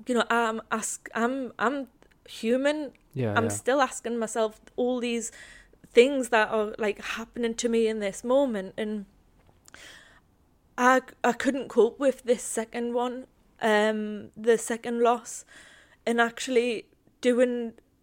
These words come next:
Speaker 1: because I had to go through that alone as well, it actually clarified a lot about the relationship that I was
Speaker 2: Yeah.
Speaker 1: in. Um,
Speaker 2: It was the same guy both times,
Speaker 1: yeah,
Speaker 2: is that
Speaker 1: yeah,
Speaker 2: correct?
Speaker 1: yeah.
Speaker 2: Yeah.
Speaker 1: I'd been with him for sixteen years.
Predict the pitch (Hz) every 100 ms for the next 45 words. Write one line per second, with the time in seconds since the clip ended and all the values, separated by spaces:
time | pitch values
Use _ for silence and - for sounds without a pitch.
0 | _ _ _ _ - 233 254 269 - 240
1 | 254 240 240 240 - 233 233 220 208 -
2 | 240 190 185 - 214 - 220 - - 220
3 | - 220 208 - 202 208 208 - - 202
4 | - 202 202 202 202 220 208 214 - 208
5 | 202 139 120 107 233 240 - 202 208 202
6 | 202 190 180 _ 143 151 143 170 147 -
7 | 156 147 120 117 127 123 - 120 139 226
8 | 226 226 202 - - - 196 - 123 _
9 | 214 202 233 214 208 208 202 - - 208
10 | 196 190 190